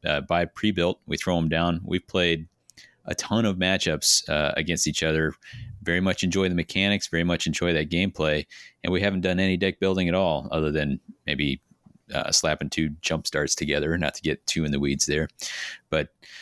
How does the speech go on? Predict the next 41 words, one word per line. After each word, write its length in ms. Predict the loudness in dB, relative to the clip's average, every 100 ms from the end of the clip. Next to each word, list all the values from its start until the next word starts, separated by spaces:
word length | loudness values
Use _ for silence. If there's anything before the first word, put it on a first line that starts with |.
| -18 -20 -8 -2
uh, 240 | 0 0 -2
I 80 | -4
don't 380 | 0 2 2 0
think, 580 | 0 2 0 -4 -8 -14 _ -2
I, 140 | 0
I, 180 | 0 0 2 0
I 60 |
can 180 | 2 0
concede 360 | 2 4 4 2
that 220 | 0 -2
for 120 | -2
some 200 | 2 2
people, 300 | 0 -2 0
deck 260 | 0 0 0
building 300 | 0 2 2
is 340 | 4 4 4 2
extremely 420 | -2 0 0 0
fun, 400 | 0 0 2 0 -2 -2
and 260 | 0 0 -2 _ _ _ _ _ _ -12 -6
I 60 | 0
don't 160 | 2
know, 100 | 2
maybe 240 | 2 2 2
I'm 160 | 4
one 140 | 4 4
of 40 |
those 160 | 4 4
people, 220 | 4 4 6
but, 400 | 6 4 4 6
uh, 680 | 6 4 2 0 0 0 0 0
<laughs> 800 | -2 -2 -4 -4 -4 -6 -8 -2
but, 280 | 2 2 0 -18 _ 0
uh, 260 | 2 4 2
I, 220 | 2 0 0
I 140 | -2
think 360 | 2 4 4 0
first 460 | -10 0 0 2
and 120 | 0
foremost, 680 | 0 2 2 2 2 2 -2 -10 -20 -20 _ -6
uh, 400 | -2 0 0 0
we're, 220 | 0 -2